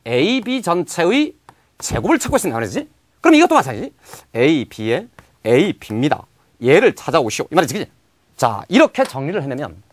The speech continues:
항상 수능 시험이라는 거지. 얘 풀어서 A하고 B를 찾는 게 아니고, B 그렇다고 대입하는 사람 이상한 사람이야, 그지? 그게 아니고, 항상 수능이라는 거지 않습니까?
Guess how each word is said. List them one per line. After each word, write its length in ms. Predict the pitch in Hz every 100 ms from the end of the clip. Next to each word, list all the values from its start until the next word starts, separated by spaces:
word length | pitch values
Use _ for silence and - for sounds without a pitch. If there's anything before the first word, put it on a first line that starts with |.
| _ _
항상 360 | 151 208 226 240
수능 240 | - 185
시험이라는 360 | 180 208 269 147
거지. 220 | 117 302 _ _ _ _ -
얘 240 | 123 190 269
풀어서 640 | - - - 233 208 277
A하고 600 | 143 165 247 269 254 269
B를 260 | - 160 233
찾는 220 | - 240
게 80 | 196
아니고, 320 | 185 320 - _ _ _ _ _ _ -
B 320 | - 233 294
그렇다고 380 | - 220 - 269
대입하는 520 | - 185 269 254 262
사람 260 | 180 254 196
이상한 240 | 156 233
사람이야, 260 | 269 277 180
그지? 200 | - -
그게 180 | - 170
아니고, 380 | 247 165 180 - _ _ _ _
항상 440 | - 196 180 202 185
수능이라는 420 | - 120 190 175
거지 140 | 113
않습니까? 460 | 110 123 113 233 -